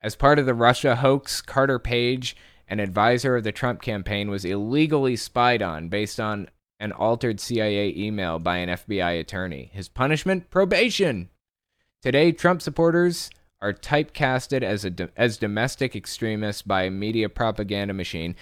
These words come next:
That's because we watched it happen right in front of our fucking faces. We watched this shit unfold in front of our eyes. This guy right here on the front page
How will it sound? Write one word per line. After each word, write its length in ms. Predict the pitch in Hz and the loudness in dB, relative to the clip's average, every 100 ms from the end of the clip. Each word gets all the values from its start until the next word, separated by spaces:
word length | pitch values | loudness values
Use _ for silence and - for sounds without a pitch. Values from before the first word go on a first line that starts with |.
| - - | -14 -10
That's 220 | - 269 320 | 0 2 4
because 260 | 294 269 | 6 6
we 140 | 208 196 | 6 6
watched 400 | 175 180 180 190 | 8 8 6 4
it 200 | 185 - | 4 4
happen 420 | 147 135 160 147 | 2 2 2 2
right 220 | 117 120 | 4 2
in 120 | 135 | 0
front 180 | 135 139 | 0 2
of 80 | 143 | 2
our 80 | 147 | 0
fucking 380 | - 151 165 | 0 0 0
faces. 560 | 160 208 240 - 117 - - - | 2 4 4 4 2 0 -12 0
We 120 | 151 | 4
watched 300 | 156 160 175 | 6 6 6
this 120 | 196 | 4
shit 340 | - 175 165 - _ - | 4 6 6 4 _ 2
unfold 680 | 196 214 - 220 147 101 - | 4 4 8 10 10 8 2
in 100 | 131 | -4
front 200 | 135 160 | 2 6
of 100 | 156 135 | 6 8
our 180 | 135 104 | 6 6
eyes. 460 | 123 90 69 - - _ _ | 4 2 -2 -8 -16 _ _
This 360 | 107 139 196 165 | 0 4 4 4
guy 340 | 151 160 165 | 6 6 6
right 320 | 160 151 156 | 6 6 4
here 540 | - - 170 127 127 135 _ - | 0 0 4 6 4 0 _ -4
on 120 | 131 | 0
the 80 | 127 | 0
front 360 | - 151 151 - | 2 2 2 2
page 580 | 156 143 113 120 - | 4 4 4 0 -6